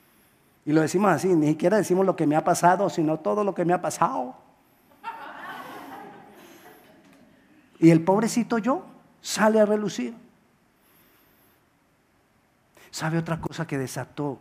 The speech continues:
el poder sobrenatural de Dios sobre David? Que David tenía celo de las cosas de Dios. David estaba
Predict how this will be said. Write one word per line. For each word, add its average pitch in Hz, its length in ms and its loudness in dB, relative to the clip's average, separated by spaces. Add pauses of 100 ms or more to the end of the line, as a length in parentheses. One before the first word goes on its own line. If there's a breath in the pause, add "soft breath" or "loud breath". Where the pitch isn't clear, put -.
el 123 100 -12
poder 127 320 -8
sobrenatural 127 840 -6
de 123 120 -10
Dios 127 200 -10
sobre 117 260 -12
David? 110 260 -10 (1700)
Que 151 160 -4
David 156 460 -2
tenía 135 340 -6
celo 156 640 -6 (800)
de 131 80 -8
las 120 200 -10
cosas 120 380 -16
de 107 100 -16
Dios. 104 320 -20 (1160 soft breath)
David 180 400 2
estaba 208 580 0